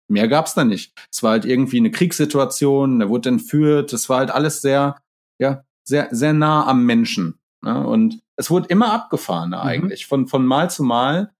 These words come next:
Speaker 1: ähm, äh, hat man dann den Kitsch-Faktor erhö-, erhöht. Eigentlich könnte man jetzt so, okay, Hulk war den Leuten eh klar. Der ist grün, groß, ja, das war kein Fremdbild für die. Das war okay,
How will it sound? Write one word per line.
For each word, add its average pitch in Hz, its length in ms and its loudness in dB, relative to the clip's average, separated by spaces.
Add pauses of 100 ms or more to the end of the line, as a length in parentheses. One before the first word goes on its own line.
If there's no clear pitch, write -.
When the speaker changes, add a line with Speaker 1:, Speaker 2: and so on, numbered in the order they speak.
(260)
Speaker 1:
ähm, 139 520 0
äh, 131 220 -2
hat 135 160 -2
man 139 120 2
dann 143 240 2
den 139 160 0
Kitsch-Faktor 113 560 -4
erhö-, 92 480 -4
erhöht. 95 440 -4
Eigentlich 135 300 -2
könnte 147 180 0
man 139 120 0
jetzt 143 140 -2
so, 143 320 0 (100)
okay, 123 320 -2
Hulk 185 340 0 (320)
war 127 100 0
den 131 120 4
Leuten 117 280 2
eh 113 200 0
klar. 95 420 -4 (680)
Der 120 160 -2
ist 117 120 -4
grün, 131 280 4
groß, 120 400 0
ja, 117 260 0 (180)
das - 160 -6
war 123 100 0
kein 120 220 0
Fremdbild 120 540 -2
für - 160 -14
die. 82 260 -10 (140)
Das 113 180 -4
war 139 140 2
okay, 101 420 -4